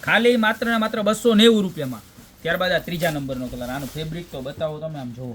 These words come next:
ખાલી, ક્રશ ફેબ્રિક કહેવાય આને. વન, ટુ ને થ્રી, ત્રણ પોકેટ, લોંગ બેલ્ટ, અને અંદરનું ફેબ્રિક એ કાંઈ નબળું નહીં આવે, આમ જોઈ લ્યો તમે.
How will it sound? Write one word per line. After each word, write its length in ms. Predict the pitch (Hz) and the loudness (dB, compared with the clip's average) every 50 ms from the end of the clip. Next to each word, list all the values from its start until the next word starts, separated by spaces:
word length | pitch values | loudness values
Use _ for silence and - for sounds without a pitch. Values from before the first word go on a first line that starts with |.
| - - | -12 -14
ખાલી, 220 | 113 107 101 95 - - - - - - - - - - - - - - - - - - | -18 -16 -14 -14 -16 -16 -16 -20 -20 -20 -20 -20 -12 -10 -10 -10 -10 -16 -20 -16 -4 0
ક્રશ 240 | 160 185 185 - - | 2 2 2 2 2
ફેબ્રિક 320 | - 170 165 156 151 139 - | -2 0 0 0 -4 -6 -4
કહેવાય 240 | - 143 135 131 123 123 | -4 -2 -2 0 0 -2
આને. 140 | 123 123 - - - - - - - - | -2 -4 -6 -12 -20 -20 -20 -20 -10 -4
વન, 220 | 147 160 185 202 196 180 | -2 0 2 2 2 2
ટુ 160 | - 208 208 | 0 0 0
ને 140 | 202 180 143 | 2 0 0
થ્રી, 260 | - 160 185 165 135 - - - - - | 0 0 0 0 0 -2 -8 -16 -10 -6
ત્રણ 240 | 170 185 190 175 190 | -2 -2 -2 0 -2
પોકેટ, 320 | 190 185 - 208 208 202 - - - - - - - - | -4 -2 2 2 2 2 0 -10 -20 -20 -20 -20 -10 -4
લોંગ 300 | 135 147 165 185 190 185 175 170 | 0 2 2 4 4 2 4 6
બેલ્ટ, 240 | 185 196 202 190 - | 6 6 6 4 0
અને 140 | 151 147 143 | -4 -4 -2
અંદરનું 420 | 139 156 175 180 185 180 185 165 | -2 0 2 2 4 2 2 2
ફેબ્રિક 300 | 156 165 175 180 185 170 | 2 0 2 0 0 0
એ 80 | 175 165 | -2 -2
કાંઈ 220 | 165 156 139 139 | -2 -2 -2 0
નબળું 280 | 151 170 170 170 170 175 | 0 0 2 2 2 2
નહીં 160 | 175 170 160 156 | 0 0 0 0
આવે, 120 | 175 226 | 0 0
આમ 140 | 277 226 143 | 0 0 2
જોઈ 240 | 147 151 156 156 147 | 2 2 0 0 0
લ્યો 160 | 135 127 120 | -2 -2 -4
તમે. 200 | 120 117 110 | -4 -6 -6